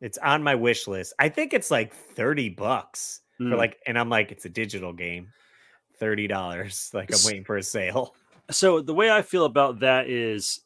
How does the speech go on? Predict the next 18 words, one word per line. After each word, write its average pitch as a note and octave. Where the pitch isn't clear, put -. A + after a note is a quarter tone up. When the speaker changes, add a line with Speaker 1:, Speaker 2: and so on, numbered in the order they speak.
Speaker 2:
I C#3
still C#3+
need B2
to A#2
finish A2+
the G2
Super A#2+
Nintendo G#2
version. G2
So -
before D3
I C#3
would B2+
even G#2+
consider A2
buying G#2
that, G2
Speaker 1:
Mm-hmm. G2